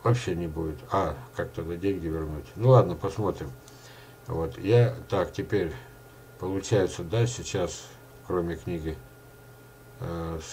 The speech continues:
«Северный сад. Сотворение чуда». Вот она, кстати. Вы ничего не можете приобрести, если хотя бы одну. Странно, что вы здесь задаете этот вопрос, потому что по-, про нее уже все знают, только покупать не спешат.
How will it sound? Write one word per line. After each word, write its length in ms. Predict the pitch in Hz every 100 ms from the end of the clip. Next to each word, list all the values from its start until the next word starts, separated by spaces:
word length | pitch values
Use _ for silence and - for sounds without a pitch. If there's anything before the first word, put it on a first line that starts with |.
| -
«Северный 340 | - 95 85 85
сад. 260 | - 92
Сотворение 520 | - 80 87 87 82 80
чуда». 420 | - 123 123 120 - - - - - - - - - - -
Вот 340 | 80 80 82
она, 160 | 95 98
кстати. 480 | - - 98 - 87 - - 85
Вы 140 | 90
ничего 340 | 98 87 - 110
не 140 | 98
можете 540 | 90 98 101 98 95 85 - - -
приобрести, 560 | 90 90 87 92 - 82
если 240 | - 104
хотя 280 | 95 95 92
бы 120 | 87
одну. 180 | 87 78 - - -
Странно, 360 | - 127 123
что 180 | 98 110
вы 120 | 104
здесь 300 | 98 92 104
задаете 440 | 90 95 101 98 98
этот 100 | -
вопрос, 300 | 101 131 123
потому 340 | - 85 87
что 240 | 82 - 80 - - - - - - - -
по-, 200 | 90 82
про 240 | - 95
нее 200 | 98 107
уже 160 | 92 92
все 240 | - 92
знают, 380 | 90 117 98 -
только 200 | - -
покупать 520 | - - 90 87 80
не 60 | 80
спешат. 400 | - - -